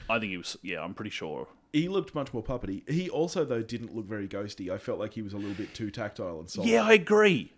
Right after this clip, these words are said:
Speaker 2: Yeah.
Speaker 1: Yeah, 'cause having watched, I mean, I watched Empire last week in my Star Wars binging before,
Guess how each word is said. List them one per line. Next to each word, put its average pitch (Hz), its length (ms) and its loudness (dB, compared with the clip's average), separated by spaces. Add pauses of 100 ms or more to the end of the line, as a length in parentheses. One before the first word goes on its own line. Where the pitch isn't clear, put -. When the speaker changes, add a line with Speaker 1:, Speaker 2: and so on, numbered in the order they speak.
Speaker 2:
Yeah. 104 400 -2
Speaker 1:
Yeah, 151 380 6 (140)
'cause 139 140 0
having 170 300 8
watched, - 460 2 (200)
I 123 80 -2
mean, 113 120 0
I 113 40 2
watched 113 240 0
Empire 104 380 2
last 95 320 0
week 104 200 0
in 98 60 -2
my 90 100 -2
Star 95 300 0
Wars 101 180 0
binging 90 480 -6
before, 87 560 -4